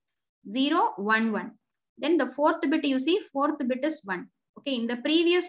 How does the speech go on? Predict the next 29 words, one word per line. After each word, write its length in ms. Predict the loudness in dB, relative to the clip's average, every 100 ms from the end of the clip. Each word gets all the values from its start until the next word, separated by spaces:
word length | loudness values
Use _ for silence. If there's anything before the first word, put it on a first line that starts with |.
| -2
process, 560 | -2 0 -2 -2 -2 -8 _ _ _ _ _ _ -8
in 60 |
the 100 | -6 -2
previous 400 | 2 4 2 0
process, 480 | -2 0 2 0 0
the 240 | -4 -4
fourth 280 | 0 0 0
bit 240 | -2 -2 -2
is 160 | -2 -2
zero. 380 | -2 -2 -4 -8 _ _ -12
Okay, 220 | -4 -2
so 120 | -2
that's 220 | -4 -4 -2
why 160 | -2
we 140 | 0 0
neglected. 600 | -2 -2 -4 -4 -12 -14
Similarly, 460 | -10 -2 0 2 0
in, 260 | 0 -2 -4
in 160 | -4 -2
this 160 | -2 -2
case 240 | -2 -2
also, 380 | -2 -2 -2 -2
the 140 | -2
fourth 240 | -4 -6 -4
bit 240 | -4 -4
is 180 | -6 -6
zero, 360 | -4 -4 -4 -8 _
so 140 | -8 -4
neglected. 540 | -4 -4 -6 -8 -12